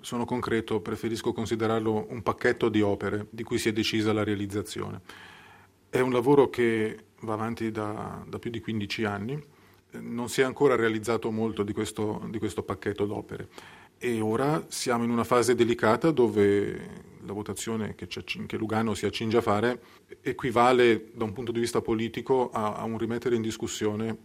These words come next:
questo pacchetto o parte di esso, con l'alternativa di fermare tutto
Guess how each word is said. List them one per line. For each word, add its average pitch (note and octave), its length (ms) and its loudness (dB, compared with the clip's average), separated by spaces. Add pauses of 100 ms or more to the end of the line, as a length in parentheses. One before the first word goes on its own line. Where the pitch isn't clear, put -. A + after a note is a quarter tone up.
(160)
questo A2 280 -8
pacchetto - 540 -4
o A#2+ 120 -4
parte G2+ 340 -8
di G2 120 -6
esso, A2 540 -8
con C#3+ 160 2
l'alternativa C#3 800 4 (220)
di A2+ 420 -6 (280)
fermare A#2 380 -2
tutto C3 560 -2